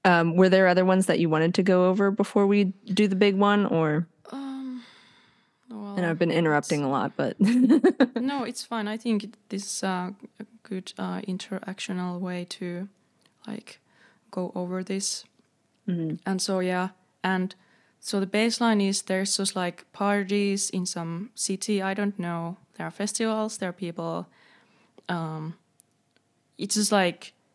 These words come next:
Speaker 2: or holiday lodges, and, um, what else? Uh, occasionally there's, like,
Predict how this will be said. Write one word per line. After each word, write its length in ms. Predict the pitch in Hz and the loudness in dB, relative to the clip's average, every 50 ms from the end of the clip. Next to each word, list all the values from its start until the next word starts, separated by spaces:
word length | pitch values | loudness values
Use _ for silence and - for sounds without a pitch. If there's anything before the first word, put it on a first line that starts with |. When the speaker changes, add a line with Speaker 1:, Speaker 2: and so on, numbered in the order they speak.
| _ _ _ _ - | _ _ _ _ -4
Speaker 2:
or 120 | 190 185 185 | -2 -2 0
holiday 380 | 190 190 185 185 175 175 170 | 0 0 0 0 0 -2 -2
lodges, 960 | 170 165 165 165 - - - 170 165 165 160 165 165 175 - - - - - _ _ _ _ _ _ _ _ _ _ _ _ _ _ _ - | -2 -2 -4 -6 -6 -6 -6 -4 -4 -4 -6 -6 -6 -6 -6 -6 -6 -8 -10 _ _ _ _ _ _ _ _ _ _ _ _ _ _ _ -6
and, 420 | - 180 175 170 170 165 165 160 | -6 -4 -4 -4 -6 -6 -8 -8
um, 400 | 165 165 165 160 160 160 165 180 _ _ _ _ _ _ _ _ _ _ _ _ _ _ _ _ _ _ _ _ _ _ _ _ _ _ _ _ _ _ _ _ _ _ _ _ _ _ _ _ _ _ 311 - - _ _ _ | -8 -8 -8 -8 -10 -10 -10 -12 _ _ _ _ _ _ _ _ _ _ _ _ _ _ _ _ _ _ _ _ _ _ _ _ _ _ _ _ _ _ _ _ _ _ _ _ _ _ _ _ _ _ _ -20 -20 _ _ _
what 220 | - 170 170 170 - - | -10 -8 -8 -8 -6 -6
else? 960 | 180 180 175 175 170 170 175 180 180 180 202 - - - - - - - _ _ _ - | -4 -4 -4 -4 -6 -6 -8 -10 -10 -10 -8 -6 -4 -4 -4 -6 -8 -10 _ _ _ -10
Uh, 400 | 175 175 - - - - 202 202 - _ _ _ _ - - - - - _ _ _ _ _ _ _ _ - - | -8 -8 -6 -8 -8 -8 -10 -12 -12 _ _ _ _ -20 -20 -20 -20 -20 _ _ _ _ _ _ _ _ -16 -14
occasionally 680 | 202 - - 247 247 247 220 233 226 214 202 196 190 | -8 -2 0 2 2 2 2 2 2 4 2 2 0
there's, 380 | 180 185 185 180 180 185 - - | 0 -2 -2 -2 -2 -4 -6 -6
like, 340 | 190 175 175 175 170 - | -6 -6 -6 -8 -10 -12